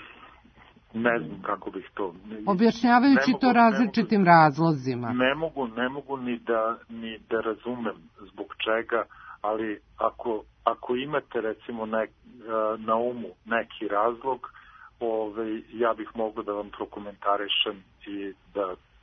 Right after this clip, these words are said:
Speaker 1: dam kontraargument zašto
Speaker 2: Pa,
Speaker 1: to nije
Speaker 2: recimo,
Speaker 1: razlog.
Speaker 2: štitit će me šest meseci, posle toga šta da radim? Opet isto. Jedan
Speaker 1: Pa,
Speaker 2: od
Speaker 1: dobro.
Speaker 2: argumenata.
Speaker 1: Ok, štitit ćete šest meseci,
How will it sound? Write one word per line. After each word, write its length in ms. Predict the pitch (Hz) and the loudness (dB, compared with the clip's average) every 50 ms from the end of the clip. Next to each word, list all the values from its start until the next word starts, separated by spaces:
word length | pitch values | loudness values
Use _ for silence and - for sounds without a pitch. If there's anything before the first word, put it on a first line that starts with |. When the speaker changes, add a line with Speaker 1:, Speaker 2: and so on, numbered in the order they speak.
| _ _ - | _ _ -16
Speaker 1:
dam 360 | 98 101 107 107 107 104 92 - | -10 -2 0 2 2 0 -2 -4
kontraargument 920 | - 110 113 104 98 - - 104 101 92 - 107 98 101 101 101 101 95 - - | -2 -2 -2 -2 -4 -4 -2 -2 -2 -2 -6 -10 -6 -4 -4 -4 -6 -8 -4 -2
zašto 200 | 101 90 - - | -2 -2 0 2
Speaker 2:
Pa, 120 | - 262 254 | 2 4 6
Speaker 1:
to 60 | 247 | 6
nije 140 | 247 240 240 | 6 6 4
Speaker 2:
recimo, 260 | - - 269 247 220 | 4 2 4 4 4
Speaker 1:
razlog. 80 | 196 - - | 2 2 2
Speaker 2:
štitit 360 | - 226 226 - 247 220 - | 4 4 4 4 2 0 2
će 120 | - 226 | 2 4
me 140 | 202 185 175 | 4 4 2
šest 400 | - - 214 208 196 180 - - | 2 2 2 2 2 2 2 0
meseci, 600 | 175 160 - - 196 202 202 196 196 - 202 - | 0 0 2 0 0 2 2 2 2 2 0 2
posle 320 | - 190 196 180 - 196 175 | 2 0 0 2 0 -2 0
toga 300 | - 180 180 165 160 170 | 2 2 2 2 2 -2
šta 260 | - - - 165 156 | -2 2 2 2 2
da 100 | 139 151 | 2 2
radim? 460 | 139 135 110 104 - - - 131 135 123 - | 2 2 0 -2 -4 -8 -10 -10 -8 -2 2
Opet 380 | 175 180 170 - 170 151 - | 2 2 4 2 0 2 2
isto. 400 | 151 135 117 - - - - - - - - - - - - - | 2 2 2 0 -6 -20 -20 -20 -20 -20 -20 -20 -20 -14 -4 2
Jedan 360 | 165 165 165 165 147 156 143 | 6 6 6 6 6 6 4
Speaker 1:
Pa, 60 | 143 | 6
Speaker 2:
od 60 | 139 | 4
Speaker 1:
dobro. 140 | - - 139 | 4 2 0
Speaker 2:
argumenata. 680 | 131 127 139 139 131 127 120 110 104 110 117 _ _ _ _ _ - - _ _ _ - _ _ - | 0 0 -2 0 0 0 0 -2 -4 -6 -8 _ _ _ _ _ -20 -20 _ _ _ -20 _ _ 0
Speaker 1:
Ok, 220 | 113 104 - - - 104 92 - - | 0 0 0 -2 -8 -12 -10 -10 -8
štitit 340 | - - 123 117 - 135 - | -4 -4 -4 -4 -4 -14 -14
ćete 320 | - - 104 - - - 92 - - | -8 -8 -8 -8 -8 -8 -4 -2 -2
šest 260 | - 120 104 - - 110 | -2 -2 -4 -6 -10 -12
meseci, 760 | 98 - - - 117 120 127 - - - - 143 131 120 - | -12 -12 -6 -4 -2 -2 -2 -4 -10 -10 -6 -4 -4 -4 -4